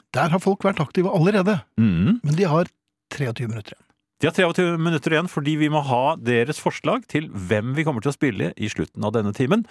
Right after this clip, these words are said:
Speaker 2: Hvilken Beatle, John, Paul, George eller Ringo, kommer vi til å spille ganske snart? Det svaret må vi ha før halv ti, altså enogtyve tredve. Og da kan dere godt, eh, føye til navn og størrelse på genser og slike ting også, så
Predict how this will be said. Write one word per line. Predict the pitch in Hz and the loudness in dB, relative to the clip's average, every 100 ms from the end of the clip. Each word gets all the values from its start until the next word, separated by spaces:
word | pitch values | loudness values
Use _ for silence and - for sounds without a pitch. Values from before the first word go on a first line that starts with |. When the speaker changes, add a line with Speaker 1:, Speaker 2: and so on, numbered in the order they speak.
| - - _ - | -12 -20 _ 0
Speaker 2:
Hvilken | 127 - 202 | 0 2 2
Beatle, | 190 160 226 262 - _ _ _ | 2 2 0 0 -4 _ _ _
John, | - 78 95 | -6 -4 -2
Paul, | - 95 98 | 0 2 2
George | 92 101 - 104 | 2 2 0 0
eller | 104 | 2
Ringo, | 120 139 175 220 - _ _ _ _ | 2 4 4 4 0 _ _ _ _
kommer | - 117 135 | -2 0 0
vi | 113 107 | 0 0
til | - 104 | 0 -2
å | |
spille | - 101 85 92 98 - _ _ _ - | -2 -2 0 0 0 -6 _ _ _ -10
ganske | - - 104 | -8 -6 -2
snart? | 143 190 - - - - | -2 -2 -4 -20 -20 -2
Det | 151 | 0
svaret | 151 135 135 | 2 0 0
må | 139 | 0
vi | 135 | 0
ha | 127 135 | 0 0
før | - 117 113 135 - | -2 0 0 0 -6
halv | - 110 123 - | -2 -2 -2 -2
ti, | 175 233 | -2 -2
altså | - 107 - - | -2 -2 -2 -2
enogtyve | 82 71 - 76 78 - | -4 -4 -4 -4 -6 -8
tredve. | - 95 85 80 - - 101 - _ _ _ | -4 -2 -2 -8 -10 -4 -4 -6 _ _ _
Og | 110 | -2
da | 113 | 0
kan | - | 0
dere | 127 127 | -2 0
godt, | 113 120 - | -2 -2 -2
eh, | 123 123 120 | -2 -2 -4
føye | 139 104 90 | 0 0 0
til | 110 110 110 | 0 -2 -2
navn | 101 98 104 120 | 0 0 -2 -4
og | 101 107 110 | -2 0 0
størrelse | 110 - 95 - | -2 -2 -2 -2
på | 101 | -4
genser | 107 90 87 - 123 | 0 0 -2 -4 -2
og | |
slike | 139 113 107 | 0 -2 -2
ting | 147 | -2
også, | 123 - 185 | 0 0 0
så | - 127 131 123 - 117 | 2 0 0 -2 -4 -8